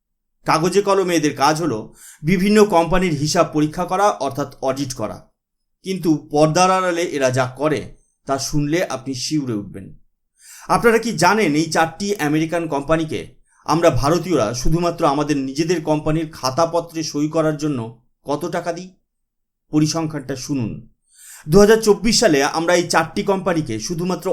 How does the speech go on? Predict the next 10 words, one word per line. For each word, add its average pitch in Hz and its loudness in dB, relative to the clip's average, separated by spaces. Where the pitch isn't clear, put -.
অডিট 156 -2
ফিস 196 -8
বাবদ 156 0
দিয়েছি 147 0
আটত্রিশ 165 -4
হাজার 127 -2
কোটি 110 -10
টাকা। - -14
এখানেই 226 4
শেষ 220 2